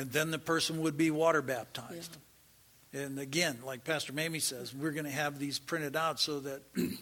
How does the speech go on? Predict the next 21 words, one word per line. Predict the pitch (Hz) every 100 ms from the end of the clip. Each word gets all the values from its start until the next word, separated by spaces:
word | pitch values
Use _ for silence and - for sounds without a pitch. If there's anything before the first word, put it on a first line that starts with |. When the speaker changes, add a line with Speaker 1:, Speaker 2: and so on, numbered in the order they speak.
| - - - - - - -
Speaker 1:
when | 147 156 135
we, | 170 175 160 - - - - - - - - - - - 160
when | 156
you're | 160 170
being | 165 165 160
water | 156 170
baptized, | 147 143 - 147 131 131 - - - - - -
you | 139 160
make | 156 160 123
this | 139 127
clear | - 160 143
cut | - 165 113 - - - - -
Speaker 2:
Yeah. | 156
Speaker 1:
from | 139 156 143
the | 135
things | 160 160 151 139 123
that | 147 120 - - - - 240
have | 151 135 - 131 -
held | 165 151 143
you |
back. | 131 131 120